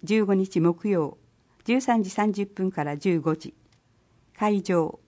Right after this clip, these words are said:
地域交流センター会議室ビー。十月五日月曜、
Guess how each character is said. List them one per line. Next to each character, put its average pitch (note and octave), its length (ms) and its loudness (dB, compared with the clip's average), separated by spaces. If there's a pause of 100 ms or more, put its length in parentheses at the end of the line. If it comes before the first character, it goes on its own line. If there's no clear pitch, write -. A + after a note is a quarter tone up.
(260)
地 C4+ 160 2
域 C4+ 200 -4
交 A#3 160 6
流 A3 160 2
セ G3+ 180 -2
ン G3 60 0
タ D3 200 -2
ー D#3+ 60 -6
会 F#3+ 220 2
議 F#3 140 2
室 - 280 -8
ビ D3+ 260 0
ー。 - 40 -12 (1500)
十 B3 180 4
月 B3+ 240 2
五 A3+ 180 -6
日 D3 140 -4
月 E3 340 -4
曜、 D3+ 220 -2